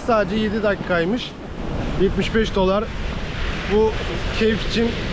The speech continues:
yaşanılabilir belki. Arkamda ayak izimi bırakarak gidiyorum. Bir tane yavru martı buldum.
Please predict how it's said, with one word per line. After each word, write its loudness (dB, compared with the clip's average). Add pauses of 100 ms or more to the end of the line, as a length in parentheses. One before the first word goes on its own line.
yaşanılabilir 2
belki. 0 (1200)
Arkamda 4
ayak 4
izimi 6
bırakarak 4
gidiyorum. 4 (2250)
Bir 2
tane 4
yavru 4
martı 2
buldum. 2